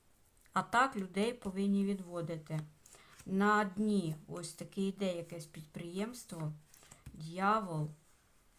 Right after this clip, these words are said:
башня, да, тут якесь підприємство, скоріше всього, постраждає, може бути ото по сонцю даже загоряння від оцієї, е, значить, центр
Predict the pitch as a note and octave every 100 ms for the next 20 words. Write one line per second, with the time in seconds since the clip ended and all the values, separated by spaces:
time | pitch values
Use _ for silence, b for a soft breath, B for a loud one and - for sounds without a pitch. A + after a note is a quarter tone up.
0 | - _ _ _ - - _ _ - -
1 | - _ - D#3+ F3+ G3 G3+ - E3+ D#3
2 | D3 D#3 F#3 F3+ - - D#3+ G3 G3 -
3 | - F3+ F3+ G#3+ A3+ G3 F#3 - F3 E3+
4 | - E3+ E3+ D#3+ - F3+ E3+ F#3+ G#3 F#3+
5 | E3+ F#3 F#3+ E3+ D#3+ E3 F3 E3+ B B
6 | B - D3+ D#3+ D#3 E3 - G#3 G#3 G3
7 | D#3+ E3+ - E3+ D#3+ F3 F3 F3+ F3 E3+
8 | D#3+ D#3 D3 D3+ - - B B B -
9 | D3+ E3+ F#3+ G3 - E3 E3+ E3+ F3 E3+
10 | B B B B - E3 F#3 F#3+ G3+ G#3+
11 | G3+ - - A3+ G#3 G3+